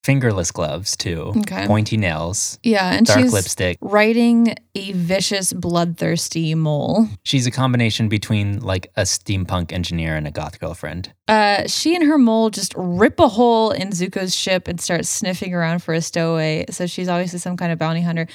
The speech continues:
Speaker 2: The way she's introduced into this series is so extremely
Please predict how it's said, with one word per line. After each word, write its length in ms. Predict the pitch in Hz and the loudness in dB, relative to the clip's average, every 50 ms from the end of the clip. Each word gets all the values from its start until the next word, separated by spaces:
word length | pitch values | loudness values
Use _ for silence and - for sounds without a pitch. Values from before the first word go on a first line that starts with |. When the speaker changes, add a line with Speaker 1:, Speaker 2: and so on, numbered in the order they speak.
| - - _ _ _ _ - | -18 -20 _ _ _ _ 2
Speaker 2:
The 100 | 294 285 | 4 4
way 100 | 320 403 480 | 6 4 4
she's 260 | 494 - 494 466 466 - | 2 2 2 2 2 2
introduced 840 | - 311 320 - 349 339 262 262 302 330 330 247 - - - - - - | 0 0 2 2 2 2 4 4 4 4 4 2 0 -4 -8 -10 0 2
into 240 | 262 277 269 277 254 | 4 4 4 2 0
this 180 | 254 269 233 | 0 0 0
series 560 | - - - - 285 294 294 285 277 254 220 - | 0 -2 -2 0 0 2 2 2 2 2 0 2
is 220 | - 233 226 214 | 2 0 2 2
so 320 | - - - 285 285 277 | 0 2 4 4 4 4
extremely 1200 | - - 240 - - - - - - 247 254 262 269 285 285 285 294 294 285 285 277 277 269 247 - | 2 -2 -2 -2 -2 -2 -2 0 2 4 6 6 6 6 6 4 4 4 6 6 6 6 4 4 2